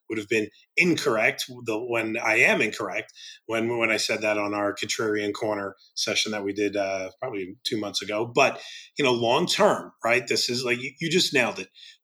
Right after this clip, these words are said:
If, if, if you're trying to grow your money over the long term, why don't, why not go with the thing that has the greatest chance of success, right? And stocks have proven themselves to do it. Now, it doesn't mean take all the risk associated with stocks, as you said. So limit the risk in the vehicle that you're in, right? Hedge directly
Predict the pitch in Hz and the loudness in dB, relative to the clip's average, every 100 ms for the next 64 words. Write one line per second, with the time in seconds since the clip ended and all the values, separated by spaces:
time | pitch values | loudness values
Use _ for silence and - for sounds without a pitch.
0 | - 139 175 151 - - - 160 143 165 | -6 -4 0 -2 -2 -14 -4 -2 2 2
1 | 151 - 208 277 269 185 151 151 156 151 | 2 2 4 4 4 2 4 6 6 4
2 | 139 135 127 120 113 110 113 113 107 107 | 4 4 2 2 0 0 2 0 0 -4
3 | 104 104 113 135 143 127 131 127 139 120 | -4 0 0 0 0 0 2 0 0 -2
4 | 110 113 107 104 101 98 95 101 95 - | -2 -4 -4 -4 -4 -4 -6 -6 -2 -2
5 | 104 92 - - - - - - - - | -4 -6 -4 -2 -2 -6 -6 -6 -6 -6
6 | 107 110 - 110 - - 107 113 127 - | -6 -4 -6 -4 -4 -2 -2 -2 -4 -4
7 | 120 113 110 107 - 107 - - - - | -4 -2 -2 -4 -2 0 -2 -6 -20 -14
8 | - 131 180 143 - 131 135 160 156 147 | -4 4 6 6 4 4 4 4 2 2
9 | 143 131 143 135 127 117 110 - 107 117 | 2 4 2 4 4 2 0 0 -2 2
10 | 104 110 104 104 101 - 101 98 - - | 2 4 2 0 0 0 0 0 -4 -8
11 | - - 104 101 101 - 98 90 _ _ | -14 -10 -4 -2 0 0 0 -4 _ _
12 | - - 147 127 135 147 170 123 120 - | 0 2 6 6 6 4 2 4 4 2
13 | 139 117 110 110 104 113 110 - 117 127 | 2 2 2 0 0 0 0 0 0 2
14 | 104 95 98 131 120 113 110 - 107 104 | 0 -2 -6 -4 -4 -2 -2 -2 -2 -2
15 | - 101 95 | -4 -4 -6